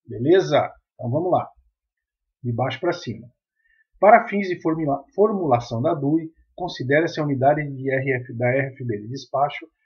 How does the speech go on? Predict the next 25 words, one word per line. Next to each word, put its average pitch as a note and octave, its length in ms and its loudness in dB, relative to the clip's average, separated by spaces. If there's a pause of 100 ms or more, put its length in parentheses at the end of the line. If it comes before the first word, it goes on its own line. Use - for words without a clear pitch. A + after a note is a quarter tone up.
(180)
aquela F3 400 0
que F3+ 340 -10
jurisdiciona D#3+ 880 -4
o D#3 40 -2
local D3+ 280 0
de D3+ 60 -12
conferência C#3+ 480 -6
e C#3+ 40 -20
desembaraço C3 540 -2
dos A#2+ 160 -6
bens C3+ 320 -4
a B2 100 -6
serem C#3 380 -6 (320)
exportados. D#3 1500 -2 (680)
O - 40 -20
que E3+ 140 -4
que F#3+ 100 0
é - 180 -2
a D3+ 120 -2
unidade D3 480 2
de D#3 280 0 (320)
despacho - 800 -4 (520)
na A#2 140 -2
Receita A#2 320 -6
Federal? G#2+ 360 -10